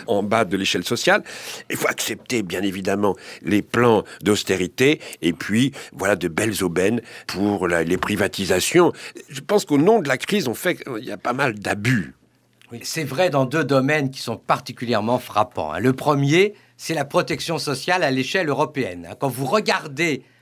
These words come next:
Speaker 2: la stratégie de la Commission depuis vingt ans, depuis vingt ans, la Commission se bat pour réduire la protection sociale, pour affaiblir les, les systèmes publics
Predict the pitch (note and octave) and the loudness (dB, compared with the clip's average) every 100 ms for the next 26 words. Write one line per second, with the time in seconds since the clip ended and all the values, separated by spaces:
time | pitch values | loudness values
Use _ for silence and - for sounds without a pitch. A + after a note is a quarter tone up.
0 | _ - A#2 - C3+ B2 E3 D3+ C3+ A#2+ | _ -10 -8 -2 -2 0 -4 -2 -2 -2
1 | B2 F3+ E3 C#3+ - D#3 A#2 A#2+ - B2+ | 0 -2 -2 -8 -6 -6 -4 -6 -6 -8
2 | F2+ D3+ E3+ C#3 D3+ A3 - - - - | -2 0 0 0 -2 -2 -10 -16 -16 -18
3 | _ C3+ D3+ F3+ F3 A2 G3 A3+ A3 G3+ | _ -6 -4 -4 -6 -2 2 2 2 0
4 | E3 C#3+ C#3+ D#3+ D3 - E3 - C#3+ A#2 | 0 -2 -2 -6 -6 -6 -6 -2 -2 0
5 | G#2+ E3+ G#3+ - _ _ - E3+ D#3+ A#2 | 2 0 0 -14 _ _ -8 -2 -2 2
6 | F3+ F#3 E3 F#3+ C#3 B2+ - C3 C3 - | 2 2 0 0 0 0 -2 -4 -4 -6
7 | B2 - A#2+ - D3+ G#3+ - _ - D3+ | -8 -8 -8 -4 -2 -2 -6 _ -8 -8
8 | C#3 - G#3+ A3 A3 D#3+ F3 D#3 B2 A#2+ | -8 -2 -2 0 -2 0 -2 0 0 -2
9 | A#2 A2+ C3 - C#3+ - D3 C3+ C3+ A#2+ | -4 -6 -6 -6 -8 -2 -2 -2 -6 -2
10 | G#3+ B3 | -2 -2